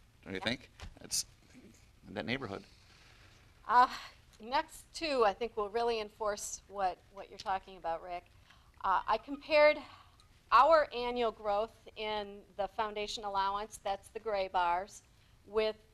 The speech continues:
Speaker 2: the state minimum foundation allowance, and those are the blue bars. The asterisk indicates that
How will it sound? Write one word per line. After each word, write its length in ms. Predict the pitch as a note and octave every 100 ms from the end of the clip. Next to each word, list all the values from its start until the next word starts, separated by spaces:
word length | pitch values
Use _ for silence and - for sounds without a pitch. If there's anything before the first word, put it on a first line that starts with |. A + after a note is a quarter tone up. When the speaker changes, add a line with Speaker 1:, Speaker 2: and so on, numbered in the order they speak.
| F#3
Speaker 2:
the 120 | G#3
state 440 | G3+ - B3+ A#3 A#3
minimum 400 | B3 C#4+ B3 G#3+ -
foundation 540 | G3 F#3+ F#3+ - G3
allowance, 720 | F3+ F3 E3+ F3 F#3 - - -
and 120 | F#3+
those 180 | G3 G3
are 60 | A3+
the 80 | G#3+
blue 240 | A#3 G#3
bars. 420 | G3 F#3 F#3+ F#3+ -
The 160 | D3
asterisk 540 | C4 D#4+ - B3 A3 B3
indicates 680 | A3 G#3+ A3+ G#3 - - -
that 200 | G3+ F#3+